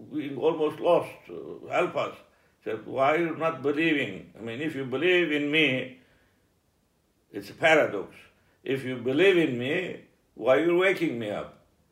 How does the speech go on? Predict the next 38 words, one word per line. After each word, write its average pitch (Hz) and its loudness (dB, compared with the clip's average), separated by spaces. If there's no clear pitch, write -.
If 127 -6
you 147 2
don't 190 6
believe 160 4
in 127 -2
me, 170 -2
again, 143 2
<laughs> - -2
why 143 6
are 156 6
you 151 4
waking 135 4
me 143 0
up? 170 4
If 131 -4
I 127 6
cannot 170 2
help 170 6
you, 147 -2
then 135 2
why 156 10
are 160 6
you 170 4
waking 151 4
me 113 -4
up? 90 -8
If 117 -6
I 131 8
can 196 8
help 139 6
you, 156 0
I 135 4
can 135 0
help 160 4
you 185 4
in 165 -2
any 202 2
situation. 113 -6